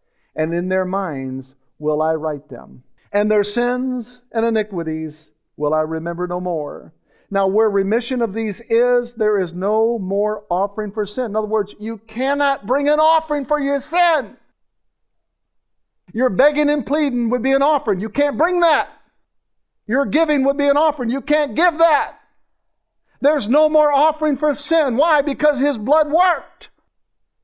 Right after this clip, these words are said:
His blood was sufficient. "Having therefore, brethren, boldness to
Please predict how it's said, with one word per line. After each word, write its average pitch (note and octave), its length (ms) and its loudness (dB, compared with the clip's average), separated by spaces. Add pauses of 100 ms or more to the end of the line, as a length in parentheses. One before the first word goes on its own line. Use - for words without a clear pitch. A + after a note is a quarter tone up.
(340)
His C#4+ 160 0
blood C#4+ 240 2
was D4+ 200 0
sufficient. D4+ 600 -2 (1400)
"Having C4 480 2
therefore, C4 560 0
brethren, G3 580 0
boldness C#4+ 520 2
to A#3+ 180 -4